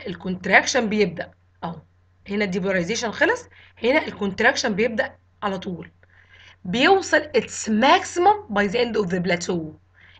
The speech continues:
الكرا-، ال contraction اهو السمت او القمة بتاعته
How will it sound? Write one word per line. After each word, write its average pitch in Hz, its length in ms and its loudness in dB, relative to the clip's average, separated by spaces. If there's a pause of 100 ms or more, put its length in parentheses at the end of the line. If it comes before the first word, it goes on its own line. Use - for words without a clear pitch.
(120)
الكرا-، 214 440 -2
ال 202 80 -6
contraction 226 640 -2
اهو 175 240 -8 (240)
السمت - 460 0
او 220 100 -8
القمة 220 420 2
بتاعته 330 500 0